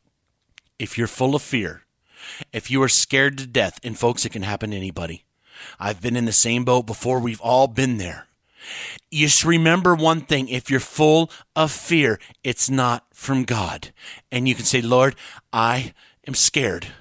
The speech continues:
but I know that's not from you. And Lord, your word said that perfect love casteth out all fear." Lord, I need your perfect love. Lord, teach me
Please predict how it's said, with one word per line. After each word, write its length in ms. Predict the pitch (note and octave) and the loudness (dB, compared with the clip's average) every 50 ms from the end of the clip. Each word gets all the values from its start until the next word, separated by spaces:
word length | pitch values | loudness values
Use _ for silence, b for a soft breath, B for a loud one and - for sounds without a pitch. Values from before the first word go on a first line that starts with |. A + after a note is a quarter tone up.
| _ _ _ _ B B B B B B B B B - | _ _ _ _ B B B B B B B B B 0
but 120 | C#3+ B2+ | 2 2
I 120 | A#2+ A#2+ B2+ | 2 2 2
know 540 | C3+ C3+ C#3 C#3 C3 C3+ C#3+ D3+ D3+ - _ | 0 2 4 4 6 6 4 4 2 -2 _
that's 260 | - B2+ A#2+ - - | 0 0 2 2 0
not 300 | - C#3+ C#3 B2+ B2+ - | 0 2 2 0 0 -2
from 220 | - - D3+ C#3 C#3+ | -4 -2 -2 0 0
you. 260 | B2+ A2 F2 F2 E2+ - - _ _ B B B B B B B | 0 -2 -4 -6 -8 -12 -20 _ _ B B B B B B B
And 160 | C#3+ C#3 C#3 | -2 0 0
Lord, 400 | C#3 C#3 D3 D3+ D3+ D#3 D#3+ D3+ - | 2 4 4 6 6 4 4 0 -2
your 200 | C#3 C3+ C#3+ C#3 | 0 2 2 2
word 400 | C3+ C3+ D3 D3+ D#3 D#3 D3+ - | 4 4 4 6 6 4 4 2
said 260 | - - D3+ C#3+ C3+ | 2 2 2 2 0
that 220 | B2 B2 A2+ - | 0 -4 -4 -4
perfect 560 | - - D3+ D3+ D#3 D#3+ - - F3+ D#3 - - - | -4 0 2 2 2 2 0 -2 -4 -4 -6 -12 -10
love 580 | C#3 C3+ C#3 D3 D3 C3 A#2 A2+ A2 G#2+ - - | -6 0 2 4 6 6 6 4 4 2 -4 -12
casteth 680 | - - - C#3+ C3 C3 C3 - - - D3+ - - - | -10 -4 -2 0 0 0 0 -2 -2 -2 -4 -6 -6 -4
out 300 | - C3 B2+ B2 B2 - B B B B B - | 0 2 4 4 4 2 B B B B B 0
all 380 | C3+ C3+ C3 C3 C3 C3 - _ _ | 4 6 6 6 6 4 0 _ _
fear." 460 | - - - - - E3 C#3+ B2 A2 - B B B | -16 -14 -10 -6 -2 0 0 0 -2 -4 B B B
Lord, 360 | B C3 C3 C#3 C3+ C3+ B2+ - B B B B _ - | B -2 0 0 2 2 0 -2 B B B B _ -6
I 220 | A#2 A#2 A#2+ C3 | -4 -2 0 0
need 460 | C#3 D3+ D3+ D#3+ D#3 C3+ G#2+ G2 - - b b b b | 0 0 0 0 0 -2 -2 -4 -8 -12 b b b b
your 160 | b A#2+ A2+ | b -4 -4
perfect 600 | - - - - B2+ B2 A2+ - - A#2 - - - b b b _ - | -4 -6 -4 -2 0 0 0 -2 -6 -10 -12 -14 -18 b b b _ -6
love. 420 | C#3 C3+ C#3 A#2 G2 F#2 F2+ - B B B B B | -2 0 0 0 0 -2 -6 -10 B B B B B
Lord, 260 | B B2+ B2 B2 - | B -2 -2 -2 0
teach 460 | - - - D#3+ F3 F3 D#3 - - D3 | 0 0 0 2 2 2 2 0 0 0
me 200 | C#3+ A#2+ G#2 | -2 -4 -4